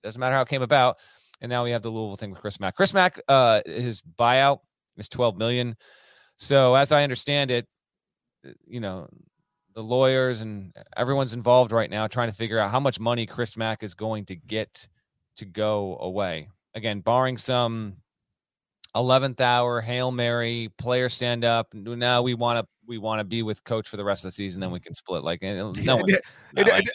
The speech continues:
Speaker 2: it, it doesn't seem like any players are standing up to do anything.
Speaker 1: Doesn't seem like, but, you know,
Speaker 2: <laughs> They,
Speaker 1: gotta
Speaker 2: they,
Speaker 1: qual-,
Speaker 2: they were
Speaker 1: have to
Speaker 2: actually, they were
Speaker 1: qualify
Speaker 2: actually
Speaker 1: it.
Speaker 2: invited to do that in a recent press conference and
Speaker 1: Right.
Speaker 2: declined the opportunity.
Speaker 1: You're right,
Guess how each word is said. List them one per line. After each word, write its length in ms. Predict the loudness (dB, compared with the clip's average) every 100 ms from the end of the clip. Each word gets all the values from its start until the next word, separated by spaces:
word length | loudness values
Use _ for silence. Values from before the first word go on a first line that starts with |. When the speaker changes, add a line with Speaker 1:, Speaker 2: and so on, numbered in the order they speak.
| -2
Speaker 2:
it, 80 | 4
it 220 | 4 6
doesn't 200 | 4 4
seem 140 | 4 4
like 140 | 6
any 120 | 4
players 440 | 4 6 6 6 0
are 40 |
standing 360 | 2 4 6 4
up 100 | 2
to 80 |
do 160 | 2 2
anything. 260 | 2 4 2
Speaker 1:
Doesn't 200 | 2 -4
seem 160 | -2
like, 240 | 2 2 6
but, 220 | 6 6 2
you 120 | 4
know, 120 | 4
Speaker 2:
<laughs> 0 |
They, 140 | 6 6
Speaker 1:
gotta 80 | 6
Speaker 2:
they, 80 | 8
Speaker 1:
qual-, 200 | 8 6 -2 -14 0
Speaker 2:
they 60 | 4
were 60 |
Speaker 1:
have 100 | 6
to 80 | 6
Speaker 2:
actually, 220 | 6 6 8
they 100 | 10
were 60 |
Speaker 1:
qualify 180 | 8 8
Speaker 2:
actually 200 | 6 6
Speaker 1:
it. 140 | 4
Speaker 2:
invited 480 | 4 8 8 6 2
to 80 | -2
do 240 | 0 2 4
that 340 | 6 4 0 -2
in 120 | 0
a 40 | 2
recent 380 | 2 0 0
press 200 | 2 2
conference 400 | 6 4 4 0 0
and 100 | 2
Speaker 1:
Right. 80 | 0
Speaker 2:
declined 460 | 2 4 4 2
the 80 | 2
opportunity. 460 | 2 0 -6 0 4
Speaker 1:
You're 100 | 4
right, 200 | 4